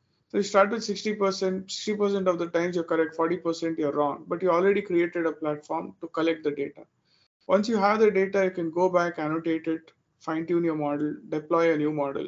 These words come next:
Now you come to seventy percent accuracy. Do the same thing, iterate over and over till you reach a higher level accuracy.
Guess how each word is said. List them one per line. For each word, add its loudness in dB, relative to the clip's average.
Now -2
you 0
come -4
to -6
seventy -2
percent -4
accuracy. -12
Do 0
the 6
same 0
thing, 2
iterate -2
over 0
and 0
over -2
till -4
you 0
reach -4
a -8
higher -2
level -4
accuracy. -10